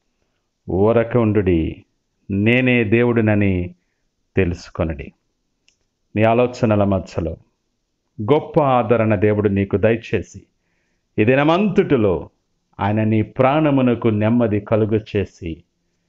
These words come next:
ఆయన ఆశీర్వాదమునకు వారసులుగా నడిపించునుగాక. ప్రార్థించుకుందాం. పరిశుద్ధుడు, ప్రేమ నమ్మకమైన మా యేసయ్య,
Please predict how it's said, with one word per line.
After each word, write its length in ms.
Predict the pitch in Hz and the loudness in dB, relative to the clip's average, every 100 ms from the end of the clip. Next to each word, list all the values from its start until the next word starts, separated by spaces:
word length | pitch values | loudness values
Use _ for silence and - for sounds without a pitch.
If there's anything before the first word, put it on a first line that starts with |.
| _ _ _ _ _ _ - | _ _ _ _ _ _ -4
ఆయన 220 | 95 101 | -2 0
ఆశీర్వాదమునకు 1040 | 117 135 - 127 113 104 104 101 98 95 | 0 -2 -4 -2 2 0 0 -2 -4 -4
వారసులుగా 720 | 95 98 98 95 101 95 92 92 | -2 0 0 -4 -4 -4 -2 -4
నడిపించునుగాక. 1300 | 92 90 95 87 - 90 87 90 87 - 82 78 _ _ _ - | -4 -4 -4 -6 -8 -8 -4 -4 -4 -4 -4 -6 _ _ _ -6
ప్రార్థించుకుందాం. 720 | 107 95 92 - - 87 78 - _ _ _ _ _ _ _ _ - | -2 -2 -4 -10 -12 -10 -10 -14 _ _ _ _ _ _ _ _ -2
పరిశుద్ధుడు, 580 | 127 156 147 123 117 135 | -2 0 0 0 2 0
ప్రేమ 340 | 127 110 104 | 0 2 2
నమ్మకమైన 720 | 98 107 117 113 104 98 98 | 2 2 0 0 0 2 0
మా 140 | 98 92 | 0 0
యేసయ్య, 540 | 92 - 104 101 78 | -2 0 0 0 -2